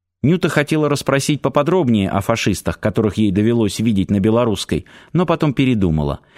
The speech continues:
Вряд ли это именно та информация, которая необходима ей в первую очередь. А если через день-другой она всё же погибнет, тем более неважно, успеет ли она до этого узнать, кто такие фашисты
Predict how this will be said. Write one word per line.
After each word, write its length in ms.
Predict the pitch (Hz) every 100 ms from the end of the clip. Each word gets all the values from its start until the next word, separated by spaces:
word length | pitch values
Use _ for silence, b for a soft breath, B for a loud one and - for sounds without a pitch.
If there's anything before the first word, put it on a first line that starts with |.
| B 98
Вряд 380 | 117 160 160
ли 140 | 139 135
это 240 | 117 110
именно 400 | 135 131 131 131
та 300 | - 127 110
информация, 720 | 104 117 131 165 160 - 98
которая 400 | - 104 113 113
необходима 640 | 113 113 - 117 131 131
ей 200 | 113 120
в 100 | 110
первую 400 | - 117 110 107
очередь. 600 | 107 110 - 82 69 - _ B B B
А 120 | 170
если 280 | 262 262 214
через 280 | 147 165 156
день-другой 540 | 214 170 170 165 185
она 220 | 139 151
всё 180 | 143 170
же 140 | 147 156
погибнет, 680 | 156 151 170 175 160 139
тем 240 | - 180 151
более 400 | 135 131 120 117
неважно, 580 | 117 113 110 98 104 - B
успеет 640 | - 151 - 156 131 113 113
ли 80 |
она 260 | 117 131 147
до 120 | 117
этого 340 | 120 117 113 110
узнать, 440 | 117 135 151 120
кто 200 | - 131
такие 360 | 120 113 123 110
фашисты 680 | 113 113 170 165 - 82